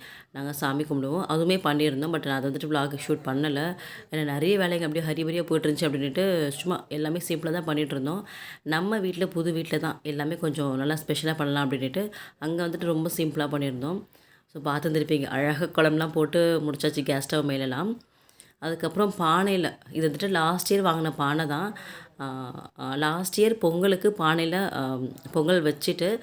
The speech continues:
அதுக்கப்புறம் உடனே க்ளீன் பண்ணி வச்சாச்சு, அப்படியே ரேப் பண்ணி வச்சாச்சு. So இந்த பொங்கலுக்கு எடுத்து அதை நல்லா க்ளீன் பண்ணிட்டேன் முன்னாடி நாளே.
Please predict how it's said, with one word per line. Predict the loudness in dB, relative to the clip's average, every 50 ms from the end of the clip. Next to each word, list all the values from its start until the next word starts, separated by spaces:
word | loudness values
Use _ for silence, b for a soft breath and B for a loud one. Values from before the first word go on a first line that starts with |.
| B B B B
அதுக்கப்புறம் | B -4 -2 -2 -2 -2 2 4 4
உடனே | 6 6 4 2 2
க்ளீன் | 4 4 4 4 4 2
பண்ணி | 0 2 2 2 2 0 0
வச்சாச்சு, | 0 -2 -2 -2 -2 -2 -2 -2 -4 -4
அப்படியே | -4 -2 0 2 2 4 4 2
ரேப் | 2 2
பண்ணி | 2 2 2
வச்சாச்சு. | 2 0 -2 -4 -8 -6 -4 0 0 0
So | 2 4 4
இந்த | 4 4 2 0
பொங்கலுக்கு | 0 0 0 0 2 2 2
எடுத்து | 2 2 2 2 2
அதை | 2 2
நல்லா | 2 2 2 2 0
க்ளீன் | 0 0 0 -2 0 0
பண்ணிட்டேன் | 0 0 0 0 0 0
முன்னாடி | 0 0 0 0
நாளே. | 0 0 -2 -2 -2 -4 -6